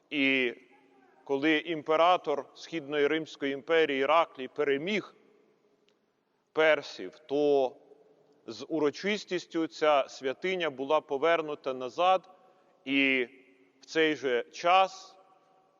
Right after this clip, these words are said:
її, так само, як і при першому віднайденні, підносили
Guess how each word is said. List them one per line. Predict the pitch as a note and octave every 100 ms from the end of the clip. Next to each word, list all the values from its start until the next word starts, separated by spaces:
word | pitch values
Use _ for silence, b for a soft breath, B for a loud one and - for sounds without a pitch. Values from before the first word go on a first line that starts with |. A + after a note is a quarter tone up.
| _ _ _
її, | G#2 B2+ B2+ D3+ F3+
так | E3+ C3+ -
само, | - E3 D#3 C3+
як | B2+ A#2+ -
і | A#2+ A#2+
при | - B2+
першому | A#2+ F3+ F#3+ F#3 E3 D#3+ C#3+
віднайденні, | C3 A#2 C#3+ E3+ E3+ D3 D3 C#3
підносили | - B2 B2+ F3 G3+ - F#3 E3+